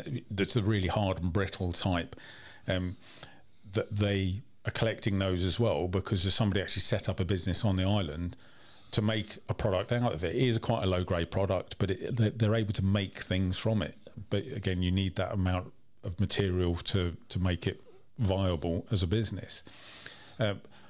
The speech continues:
what you do find, again, is that producers as well will make it out of,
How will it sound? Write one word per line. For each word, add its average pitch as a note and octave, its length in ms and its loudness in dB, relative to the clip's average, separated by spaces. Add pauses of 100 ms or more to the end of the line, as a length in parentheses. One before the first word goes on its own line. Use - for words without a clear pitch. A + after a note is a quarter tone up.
(140)
what A#2+ 140 2
you G2+ 60 2
do G#2+ 200 2
find, G2 560 2
again, F#2 500 0 (100)
is F#2 460 2 (280)
that F#2+ 140 -2 (300)
producers F#2+ 540 0
as F#2 100 4
well F#2 280 2
will F2+ 200 0
make F#2+ 400 -2
it - 100 -2
out F2+ 240 0
of, F2 280 0